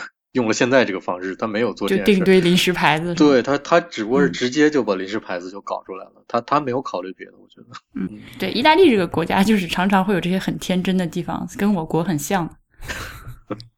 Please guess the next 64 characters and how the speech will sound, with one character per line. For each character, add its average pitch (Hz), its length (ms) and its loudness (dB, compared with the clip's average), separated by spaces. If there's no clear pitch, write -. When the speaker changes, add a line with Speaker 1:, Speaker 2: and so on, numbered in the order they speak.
Speaker 3:
不 190 60 8
过 196 80 8
说 208 140 6
到 208 80 8
导 202 200 2
视 214 160 4
系 196 140 4
统 110 180 4
嘛， 101 220 2
导 120 160 6
视 120 160 4
系 - 160 4
统 107 180 4
首 104 200 2
先 196 200 4
它 196 160 6
是 165 320 6
应 190 200 6
该 196 160 6
在 185 160 4
恰 233 400 4
当 156 260 4
的 101 100 2
地 104 160 2
方， 107 260 0
呃， 123 300 4
而 127 120 2
在 160 180 6
你 110 180 4
需 233 300 6
要 233 140 8
的 95 80 4
时 - 160 0
候， 110 160 2
你 101 400 0
必 151 120 4
须 - 160 0
要 120 120 6
提 - 260 -2
供 127 180 4
必 165 180 4
要 143 120 6
的 95 80 2
信 107 240 -2
息 135 180 2
嘛， 107 200 2
Speaker 1:
嗯。 113 60 -8
Speaker 3:
对 113 80 4
吧？ 92 220 0
比 117 80 4
如 131 80 8
说 127 160 6
我， 104 180 6
Speaker 2:
嗯。 107 100 6
Speaker 3:
我， 113 160 6
我 120 120 6
要 127 80 6
去 - 160 4
洗 - 160 4
手 98 180 4
间， 123 200 4
Speaker 2:
嗯。 - 20 2
Speaker 3:
对 120 80 4
吧？ 107 220 4